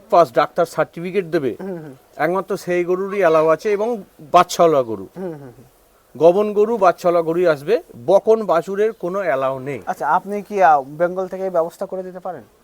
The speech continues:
Speaker 1: না, আমি বেঙ্গলের কোনো কাজ করি না, আমি
Speaker 2: বেঙ্গল।
Speaker 1: বেঙ্গল, বিহারে কাজ করি না,
Speaker 2: হুম।
Speaker 1: আমি পাঞ্জাব থেকে কাজ করি, অতএব আমার এইখানে কোনো খোঁজ নাই গো।
Speaker 2: আচ্ছা, আচ্ছা।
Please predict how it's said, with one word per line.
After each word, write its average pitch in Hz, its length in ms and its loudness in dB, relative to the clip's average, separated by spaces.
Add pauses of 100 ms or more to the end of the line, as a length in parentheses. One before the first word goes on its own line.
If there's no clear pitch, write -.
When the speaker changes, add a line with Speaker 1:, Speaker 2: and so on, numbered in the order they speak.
Speaker 1:
না, 196 140 2
আমি 160 440 2
বেঙ্গলের 196 420 2
কোনো 202 220 -4
কাজ 180 240 0
করি 120 200 -8
না, 104 100 -10
আমি 123 100 -12
Speaker 2:
বেঙ্গল। 160 260 -2
Speaker 1:
বেঙ্গল, 175 300 2
বিহারে 175 260 2
কাজ 160 220 0
করি 170 200 -6
না, 196 180 -4
Speaker 2:
হুম। 151 220 -16 (200)
Speaker 1:
আমি 175 200 -2
পাঞ্জাব 160 400 2
থেকে 185 160 -2
কাজ 165 240 -2
করি, 196 180 0
অতএব 185 220 -2
আমার 185 240 -2
এইখানে 196 420 0
কোনো 196 220 -6
খোঁজ 131 300 -6
নাই 101 200 -10
গো। 92 160 -18
Speaker 2:
আচ্ছা, 147 320 -12
আচ্ছা। 120 220 -20